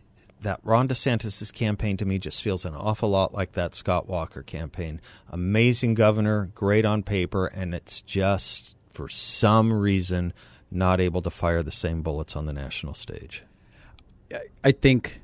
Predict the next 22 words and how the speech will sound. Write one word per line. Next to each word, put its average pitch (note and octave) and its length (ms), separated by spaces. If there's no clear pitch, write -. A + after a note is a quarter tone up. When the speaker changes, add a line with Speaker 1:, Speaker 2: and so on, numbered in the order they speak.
Speaker 2:
I D3+ 100
don't D3 100
know C3+ 120
that A#2+ 160
I B2 220
am C3 280
ready B2+ 280
to C3 60
s-, - 380
compare C3 440
it A#2+ 140
to B2+ 460
the B2 480
Governor B2+ 340
Walker B2 320
race, A#2+ 200
only A2+ 140
because A2+ 260
that G#2+ 200
one, A2 320
I D2+ 160
don't, A#2+ 200